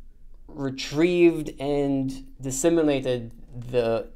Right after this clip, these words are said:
instance's secret, which is used for the S S H key. And again, let me show you how it's looking like for an existing instance. At this point, I've already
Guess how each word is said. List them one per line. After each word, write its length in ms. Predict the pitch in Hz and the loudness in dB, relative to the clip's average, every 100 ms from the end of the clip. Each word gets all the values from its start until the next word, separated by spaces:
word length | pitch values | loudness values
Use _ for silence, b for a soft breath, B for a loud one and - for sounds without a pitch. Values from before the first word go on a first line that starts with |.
| - | -6
instance's 720 | 139 131 143 123 127 120 113 | -6 -4 -4 -4 -4 -4 -4
secret, 800 | - - 208 208 117 92 - - | -4 -2 -2 -4 -4 -4 -6 -10
which 240 | 120 120 | -8 -6
is 180 | 127 110 | -8 -6
used 300 | 120 123 117 | -4 -4 -6
for 80 | 113 | -6
the 180 | 110 113 | -4 -4
S 180 | - | -6
S 140 | - - | -8 -8
H 220 | 107 - | -8 -8
key. 260 | - 135 110 | -4 -4 -4
And 140 | 104 | -8
again, 320 | 104 117 110 | -8 -6 -6
let 120 | 110 | -8
me 120 | 110 104 | -10 -10
show 300 | - 117 107 | -6 -4 -4
you 180 | 107 | -6
how 280 | 101 107 107 | -8 -8 -8
it's 440 | 104 - - - - - - - - | -10 -14 -16 -18 -20 -20 -20 -20 -8
looking 400 | 120 117 117 107 | -6 -6 -8 -10
like 240 | 104 104 | -10 -10
for 140 | 110 | -12
an 100 | 107 | -12
existing 520 | 107 120 151 156 113 95 | -10 -4 -2 -2 -4 -8
instance. 600 | - - - 127 - - b b b b b b - - - - - - - - - - | -14 -16 -18 -16 -16 -18 b b b b b b -20 -20 -20 -20 -20 -20 -20 -20 -18 -8
At 200 | 127 123 | -6 6
this 240 | 151 240 - | 8 8 6
point, 400 | - 135 117 - | 0 2 0 -2
I've 160 | 123 139 | 0 2
already 380 | 156 156 156 | 2 0 0